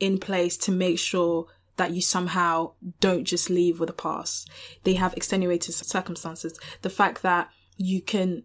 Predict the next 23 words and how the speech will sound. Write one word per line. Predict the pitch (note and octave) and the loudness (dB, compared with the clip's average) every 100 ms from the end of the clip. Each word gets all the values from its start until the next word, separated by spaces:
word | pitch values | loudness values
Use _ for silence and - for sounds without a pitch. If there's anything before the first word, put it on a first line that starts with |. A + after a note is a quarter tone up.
| - | -6
do | - | 0
your | G3 F#3 E3+ | 4 6 6
work | F3 E3+ - - - | 6 4 0 -6 -4
and | F3+ E3+ E3+ E3+ - _ _ _ | -2 0 -2 -6 -10 _ _ _
have | - G3 F3 - _ G#3 | 2 4 4 -4 _ 6
deadlines, | G3 G3 F3+ D#3+ E3 F3+ | 8 10 8 6 4 2
but | E3+ | 4
still | - - G3 F3+ | 8 8 8 6
be | F3+ F3+ | 4 2
able | F3+ | 2
to | - | -2
push | - G3+ - | -2 -2 0
them | F3+ | 0
back, | F3+ E3 - | 2 2 0
push | G3 - | -4 -4
them | F3+ | -4
back, | F3+ A2+ - | -4 -4 -6
push | F3 | -8
them | - F3 | -6 -2
back. | E3+ D3+ - - - | -2 -2 -6 -12 -8
The | - | -6
fact | F3+ F#3+ - | -2 -2 2
that | F3+ D#3+ | 2 2